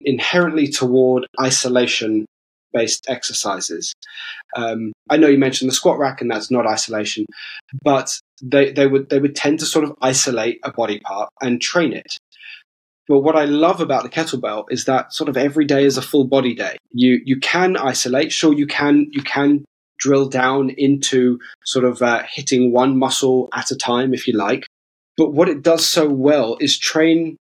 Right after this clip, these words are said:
systemically. It trains you from head to toe.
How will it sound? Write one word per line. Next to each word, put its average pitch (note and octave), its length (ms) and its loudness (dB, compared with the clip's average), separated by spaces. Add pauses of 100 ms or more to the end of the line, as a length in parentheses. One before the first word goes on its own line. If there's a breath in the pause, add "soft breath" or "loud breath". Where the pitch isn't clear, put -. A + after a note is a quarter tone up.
(120)
systemically. C#3 920 -4 (120)
It C#3 200 2
trains D3 440 4
you C3+ 340 6 (560)
from E3 260 2
head D3 220 -2
to C3+ 100 -4
toe. G#2+ 380 -6